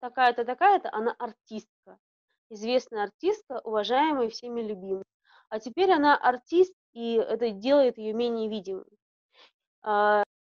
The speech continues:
вы вольны не использовать феминитивы, но иногда вы можете увидеть необходимость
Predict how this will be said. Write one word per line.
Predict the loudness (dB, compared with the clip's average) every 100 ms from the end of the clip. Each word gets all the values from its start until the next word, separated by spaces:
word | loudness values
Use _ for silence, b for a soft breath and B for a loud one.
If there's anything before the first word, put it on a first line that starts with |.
| _ -20 _ _ _ _
вы | -4 6 8 8
вольны | 6 2 4 2 2
не | 2 -2
использовать | -4 -6 -2 -4 -6
феминитивы, | -10 -8 -6 0 2 2 -2
но | 0 2
иногда | 2 0 4 6 8 6 2 -4 _ _ _
вы | -2
можете | -2 -2 -8
увидеть | -6 -4 -4 -6 -12 _
необходимость | -2 -2 -2 -2 -2 2 2 2 -4 _ _